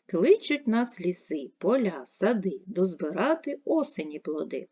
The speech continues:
Із дерев спадає листя золоте, жовте, то землею ходить місяць.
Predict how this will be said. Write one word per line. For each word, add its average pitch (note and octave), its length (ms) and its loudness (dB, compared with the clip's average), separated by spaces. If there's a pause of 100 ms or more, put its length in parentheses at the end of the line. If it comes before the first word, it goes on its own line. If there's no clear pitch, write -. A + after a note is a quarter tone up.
Із F3+ 220 0
дерев F#3+ 340 2
спадає E3+ 680 -2
листя F3+ 540 0
золоте, D3+ 520 -10
жовте, D#3 500 -8 (920)
то F3+ 160 4
землею C4 760 0
ходить B3+ 540 -2
місяць. D4+ 800 -2